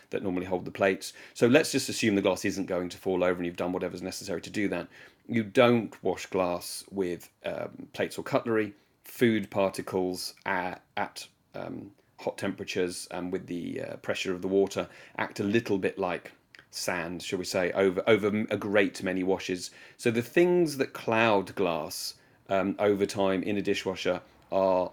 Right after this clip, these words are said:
how hard the water is. So it's essential to keep the salt topped up in your dishwasher. Uh, how long the wash is on for, so it's essential to use the quickest,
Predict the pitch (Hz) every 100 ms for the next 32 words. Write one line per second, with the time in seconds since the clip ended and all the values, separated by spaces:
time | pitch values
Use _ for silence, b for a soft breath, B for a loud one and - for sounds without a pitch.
0 | - - 135 131 120 98 92 87 - 82
1 | 101 - - - - - 101 - 110 107
2 | - 92 80 b b b - 82 - -
3 | 104 85 - - - - - 85 - -
4 | 90 82 85 95 95 - 92 - b b
5 | b 95 92 - 110 101 117 120 120 107
6 | 104 101 - - 98 - 104 101 117 120
7 | 120 95 82 95 - 98 - 92 98 90
8 | - - 113 - 113 -